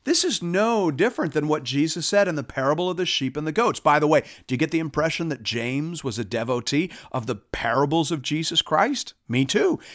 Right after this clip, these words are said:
In the parable of the sheep and the goats, Jesus compares himself to a king who divides all people into two camps at the final judgment.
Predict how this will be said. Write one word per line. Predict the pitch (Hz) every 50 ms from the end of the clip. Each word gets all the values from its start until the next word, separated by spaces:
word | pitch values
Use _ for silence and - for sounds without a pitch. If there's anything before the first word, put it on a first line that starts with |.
| - -
In | 190 180
the | 190 175
parable | 131 160 170 185 226 233 226 226 214
of | -
the | 165 165
sheep | 151 - - 180 202 214 - - - - - -
and | 151 156
the | 156
goats, | 127 107 139 143 190 - - - - - - - -
Jesus | - 104 117 156 180 196 175 190 196 -
compares | - - 185 160 - 180 185 196 180 -
himself | 170 160 - - 170 165 156 -
to | - 160
a | 143 131
king | - - - - - 311 330 320 208 131 139 185 208 - _ _ - - _ _
who | - 185 180
divides | 147 143 165 151 165 165 160 170 170 143 - -
all | - 165 196 220 254
people | 240 - 220 202 - 190 -
into | - 160 147 151
two | 135 - - - 214 226
camps | 220 - 214 175 143 117 123 151 - - -
at | 131 -
the | 151
final | - - 151 139 143 143
judgment. | 135 131 143 131 101 98 87 -